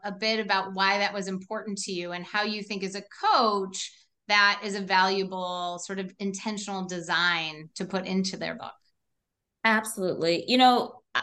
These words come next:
Speaker 2: I just believe that for me and my business, Charlene Jefferson Coaching, my goal is to reach as many people as possible right where they are. And that's, that's really key. So on my website, you'll see up there, I have kinda like my mantra, which is,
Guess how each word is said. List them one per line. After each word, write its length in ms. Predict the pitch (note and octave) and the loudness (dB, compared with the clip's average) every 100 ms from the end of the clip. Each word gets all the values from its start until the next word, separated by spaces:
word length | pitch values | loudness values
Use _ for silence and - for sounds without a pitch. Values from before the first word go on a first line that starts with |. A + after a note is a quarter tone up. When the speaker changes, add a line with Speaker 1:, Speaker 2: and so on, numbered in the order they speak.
| - | 0
Speaker 2:
I 120 | - D5+ | 2 4
just 200 | C5+ - | 2 2
believe 500 | A#3+ A#3 A#3 A3 G3 | 4 4 2 2 4
that 680 | G#3+ G3+ F#3 F3+ - - - | 6 8 6 4 2 -4 -4
for 120 | G#3+ | 0
me 380 | G#3+ A3+ A#3+ G3 | 2 2 0 0
and 80 | G3+ | 2
my 140 | F#3+ | 0
business, 520 | F#3+ F#3 F#3 F3 F3 | 0 -2 -2 -4 -2
Charlene 280 | F#3+ F#3+ F#3 | 2 2 2
Jefferson 480 | F#3+ F#3 F#3 F#3 F3 | -2 -2 -6 -6 -2
Coaching, 500 | F#3 E3+ F3 E3 - | -2 0 -2 -4 0
my 220 | G#3 A#3+ A#3+ | 4 4 6
goal 260 | A#3 A3+ | 6 6
is 180 | A3 A3 | 2 -2
to 180 | G#3+ F#3+ | -4 -2
reach 520 | F#3+ G3+ G#3 - - - - - - | 0 -2 -4 -8 -12 -18 -20 -4 2
as 200 | G#3+ A#3+ | 4 4
many 280 | C#4+ E4+ | 4 2
people 320 | C4+ C#4+ A#3+ G#3+ | 0 0 4 6
as 180 | G3+ | 4
possible 760 | - E3+ E3 - D3+ D#3 D#3 - E3 | 4 4 4 -2 -6 -6 -6 -10 -6
right 440 | F#3 A3 A3+ G#3+ | 4 6 6 4
where 340 | G#3 G3+ G3 F#3+ | 4 6 6 2
they 260 | F#3 E3 | 0 0
are. 340 | - F3 D#3+ D3+ | 2 4 4 0
And 120 | E3+ | 2
that's, 200 | F#3+ G#3 | 0 0
that's 320 | G#3 G#3 G#3 - | -2 -2 -2 -10
really 340 | F3+ A3 G#3 G#3 | -4 0 0 -2
key. 440 | G#3 D#3+ - - - - | -4 -4 -4 -12 -18 -6
So 600 | - A#3 A3 G#3 - - | 4 8 8 8 2 0
on 160 | - B3+ | 4 6
my 140 | B3 | 6
website, 460 | A3 G#3+ G#3+ F#3 F#3 | 6 2 2 2 2
you'll 180 | F#3+ G3 | 2 0
see 580 | - G3+ F#3+ F#3 F3 - | -2 -2 0 2 0 2
up 180 | G#3+ - | 2 4
there, 220 | G3 F#3 | 6 6
I 180 | F3+ F#3+ | 6 4
have 280 | F#3+ G3+ F#3+ | 4 2 2
kinda 160 | G#3+ | 2
like 160 | F3+ E3 | 0 2
my 120 | F3+ | 0
mantra, 500 | F3 F3 F3 F#3 E3+ | 2 2 0 -2 -2
which 240 | F3 F3 F3+ | -2 -2 0
is, 380 | F3 E3+ - | 0 0 -4